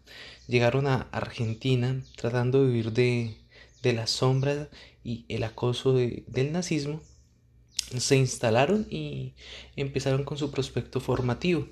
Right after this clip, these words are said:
Alejandra fue una chica muy inquieta dentro de su contexto, y en algunas entrevistas que he visto, donde la hermana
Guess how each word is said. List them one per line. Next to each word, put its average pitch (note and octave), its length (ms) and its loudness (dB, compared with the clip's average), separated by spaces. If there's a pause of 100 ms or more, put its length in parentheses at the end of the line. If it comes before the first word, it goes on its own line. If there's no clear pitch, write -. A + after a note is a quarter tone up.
(760)
Alejandra D#3 420 2
fue E3+ 380 -2
una D#3 180 -4
chica - 260 -6
muy D#3 200 -4
inquieta D3+ 720 -4
dentro C3+ 540 -2
de B2 340 -2
su - 200 -8
contexto, - 720 -6 (580)
y - 300 -6
en C3+ 160 -2
algunas C3 320 0
entrevistas C#3 640 -2
que A#2 300 -2
he - 20 2
visto, A#2+ 480 -2 (600)
donde A#2+ 760 2 (640)
la D3 100 2
hermana E3 420 2